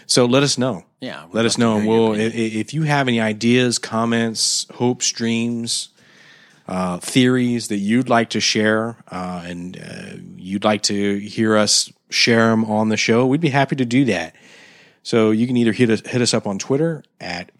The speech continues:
Speaker 1: Fear Nthcast or send us an email, fear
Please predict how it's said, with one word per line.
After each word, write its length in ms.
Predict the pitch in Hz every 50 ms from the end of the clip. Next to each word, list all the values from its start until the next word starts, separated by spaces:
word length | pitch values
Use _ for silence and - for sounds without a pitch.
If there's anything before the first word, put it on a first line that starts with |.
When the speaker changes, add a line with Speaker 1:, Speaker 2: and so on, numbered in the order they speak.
| _ _ -
Speaker 1:
Fear 320 | - 123 120 117 110 104
Nthcast 680 | 98 98 95 95 95 - - 101 95 123 160 - - - _ _ _ _ - _ _ _ _ _ -
or 460 | - 190 208 175 135 123 127 143 - - _ _ -
send 260 | - - - 151 139
us 140 | 127 - -
an 80 | 123
email, 580 | 135 139 147 147 127 104 82 78 78 - - _ _ _ _ _ _ _ _ _
fear 600 | _ - - 139 139 135 131 127 123 127 123 123